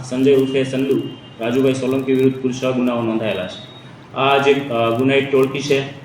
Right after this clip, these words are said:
તે એક જ પરિવારના સભ્ય હોય. જે પૈકી આ રાજુભાઈ સોલંકી, તેના બે પુત્ર દેવ અને સંજય સોલંકી,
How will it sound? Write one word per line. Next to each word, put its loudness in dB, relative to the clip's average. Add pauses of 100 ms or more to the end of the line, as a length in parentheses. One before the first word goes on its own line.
(140)
તે -2
એક -2
જ -2
પરિવારના 4
સભ્ય 2
હોય. 6 (600)
જે 2
પૈકી 4
આ -2
રાજુભાઈ 0
સોલંકી, -2 (180)
તેના -2
બે 4
પુત્ર 0
દેવ 4
અને 0
સંજય 0
સોલંકી, -2